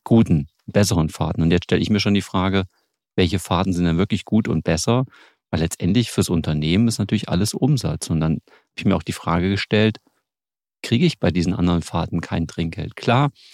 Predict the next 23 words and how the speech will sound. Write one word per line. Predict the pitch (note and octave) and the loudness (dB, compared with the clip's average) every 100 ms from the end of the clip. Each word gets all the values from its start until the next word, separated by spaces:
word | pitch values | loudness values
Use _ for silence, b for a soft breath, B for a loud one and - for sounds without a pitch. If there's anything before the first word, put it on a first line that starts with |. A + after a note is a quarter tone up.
| B B | B B
glaube | - G#2 A2 | -4 0 2
ich, | A#2+ | 2
dass | G#2+ F#2 | 0 -2
es | F2 | -2
einfacher | F2+ F#2+ B2 A2 G#2+ | -2 0 0 2 0
ist, | G#2+ - | 0 0
wenn, | G2 F#2 F2 | 0 0 -2
wenn | F#2 | 0
man | F2 E2 | 0 2
eine | E2+ D#2+ | 0 0
Barfahrt | E2+ F2+ A2 G2+ | 0 0 0 0
durchführt | A2 G2+ - - G2+ - B B B B B _ | 2 0 -2 0 0 0 B B B B B _
und | - G2 E2 - | 2 2 2 -4
das | E2 - - - | -4 -4 -10 -4
Portemonnaie | - F#2+ G2+ E2+ | 0 2 2 0
sozusagen | D#2+ E2 - F2 E2 | 0 -4 -2 -2 -2
schon | E2 F2+ | -2 -4
geöffnet | F2 G#2+ - F2+ | -2 -4 -2 -4
ist, | - G#2 - - _ _ _ _ _ _ _ | -2 -4 -6 -16 _ _ _ _ _ _ _
dass | F2 - | -8 -2
dann | F2+ G2 A2+ | 0 2 2
der | E2 | 0
Fahrer, | E2+ F2 F#2 G2 G#2 | 0 0 0 0 0